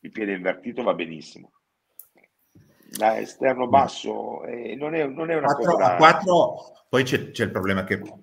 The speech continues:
Speaker 2: cioè, devi tenere la linea, cioè, ci sono tante cose che devi, rispetto a quando sei un quinto, che devi
Speaker 1: Eh,
Speaker 2: saper
Speaker 1: sì.
Speaker 2: fare, e, e,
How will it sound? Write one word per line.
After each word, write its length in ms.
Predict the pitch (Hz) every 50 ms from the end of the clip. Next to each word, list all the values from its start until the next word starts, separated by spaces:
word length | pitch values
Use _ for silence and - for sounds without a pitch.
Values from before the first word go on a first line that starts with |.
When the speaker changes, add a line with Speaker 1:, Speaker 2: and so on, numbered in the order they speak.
| _ _ _ _
Speaker 2:
cioè, 160 | _ - 92 82
devi 180 | 87 95 95
tenere 260 | 90 98 95 92 92
la 100 | 92 90
linea, 500 | 90 87 101 110 123 117 107 95 87 -
cioè, 140 | - - 104
ci 80 | - -
sono 140 | - 98 90
tante 280 | 120 127 131 131 127
cose 280 | - 98 92 85 90 87
che 100 | - 85
devi, 440 | 87 87 82 85 80 80 78 80 -
rispetto 460 | 85 85 87 85 - - 95 - - 85
a 100 | 78 -
quando 200 | - 85 85 82
sei 180 | - - 92 87
un 120 | 87 87
quinto, 360 | - 92 87 85 85 - 82 78
che 120 | - 82
devi 160 | 73 80 78
Speaker 1:
Eh, 40 | 80
Speaker 2:
saper 220 | - - - - -
Speaker 1:
sì. 100 | - 82
Speaker 2:
fare, 440 | 78 78 78 78 80 82 78 76 - - _ _ _ _
e, 140 | _ - 85 76 71
e, 100 | - 80